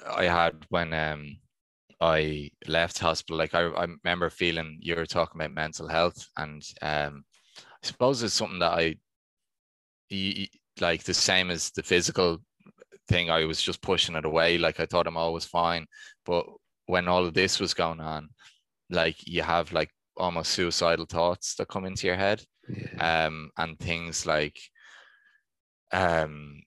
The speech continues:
Speaker 1: like, when I was waiting for the tube and the tube coming in and thinking, like, "What would happen if I just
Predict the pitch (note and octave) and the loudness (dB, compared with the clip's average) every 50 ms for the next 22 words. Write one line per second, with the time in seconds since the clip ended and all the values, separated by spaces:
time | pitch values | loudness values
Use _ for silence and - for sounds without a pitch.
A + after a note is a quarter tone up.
0 | - F2 F2+ F#2 F2 - - - - - - F#2+ G2 - G2 F#2+ F2+ F2+ F2 E2+ | -8 -2 -2 0 0 -2 -6 -14 -16 -16 -16 -16 -8 -4 -2 0 2 2 0 0
1 | E2 F2+ F2 F2 D#2+ - - - E2+ D2 - - - - F#2 F2+ F2+ F2 D#2 E2 | 2 2 0 0 0 -4 -8 -8 -8 -6 -2 0 2 4 4 4 2 2 -2 -6
2 | D#2 D2 - - G2 F2+ F2+ F2 D#2+ - - F2 E2+ E2 D#2+ D#2 D#2 D2+ - _ | -10 -4 -2 0 2 2 2 0 0 -4 -6 -6 -4 -2 -2 -2 -2 -4 -8 _
3 | _ _ _ _ _ - - D#2 D#2 D#2 D2+ D#2+ E2 D#2+ D#2 - D#2+ D#2 D2+ D2 | _ _ _ _ _ -6 -4 -4 -4 -4 -4 -4 -4 -2 -4 -6 -6 -4 -4 -6
4 | - - - G2 G2 G2+ F#2+ F#2 F#2 F#2 - F#2+ E2 D2+ - E2 D#2+ D2+ E2+ E2 | -6 -4 0 0 2 2 4 2 2 2 0 -4 -12 -8 -6 -6 -4 -4 -4 -6
5 | D#2+ - - | -6 -8 -10